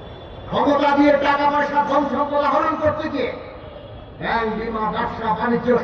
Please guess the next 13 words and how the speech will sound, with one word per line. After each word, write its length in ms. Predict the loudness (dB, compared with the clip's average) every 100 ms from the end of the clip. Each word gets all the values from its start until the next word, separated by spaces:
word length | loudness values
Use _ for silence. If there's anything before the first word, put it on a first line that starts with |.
| 0
সমস্ত 300 | -2 -2 0 2
উন্নয়ন 300 | 4 4 2 0
প্রকল্প 340 | 0 0 0 -2 -4 -6 -12 -8
সব 280 | -2 0 0 -2 -2
খেয়ে 200 | 0 0
ফেলেছিল 340 | -2 -4 -4 -4 -4
তারা। 200 | -6 -8 -10 -12 -14 -14 -14 -14 -14 -6 0
এবং 180 | 4 4 4 2
তার 380 | 2 4 4 2 0 -4 -8 -10 -6
ভাগ 240 | -2 0 0 0
বাটোয়ারা 600 | 0 0 2 2 2 2 0 -4 -8 -12 -16 -10 -6
দেশের 300 | -4 -2 -2 -2 -4
সমস্ত 420 | 0 0 -2